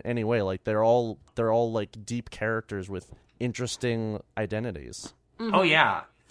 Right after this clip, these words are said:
Speaker 3: I mean, uh, interesting you, you bring out Isabella. I wanna, you know, touch on that real quick. I think it's important to note that, that she was almost part of, like, this, like, sort of plan to make the dynasty continue. 'Cause
Speaker 2: Yeah.
Speaker 3: she was, she was not gonna be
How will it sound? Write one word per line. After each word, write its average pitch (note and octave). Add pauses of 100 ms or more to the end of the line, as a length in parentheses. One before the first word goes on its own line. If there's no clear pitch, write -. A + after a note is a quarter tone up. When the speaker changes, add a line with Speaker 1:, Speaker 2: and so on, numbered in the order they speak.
(420)
Speaker 3:
I D#3+
mean, F#3+
uh, F3+
interesting G3+
you, D#3+
you E3
bring D3+
out C#3+
Isabella. C3
I G#2+
wanna, A2 (100)
you B2
know, G2+ (120)
touch B2+
on A2
that C3+
real B2+
quick. A2
I C#3+
think C4
it's A3
important C#3
to B2+
note B2+
that, A#2
that A#2
she E3+
was A3+
almost D3+ (260)
part C#3+
of, C#3
like, B2 (120)
this, C3+
like, B2 (300)
sort E3
of C#3+
plan C#3+
to B2+
make B2+
the A#2+
dynasty A2+
continue. F#2+
'Cause G#3
Speaker 2:
Yeah. A#3+
Speaker 3:
she F#3+
was, F#3 (180)
she -
was C4
not A#3+
gonna G3+
be D#3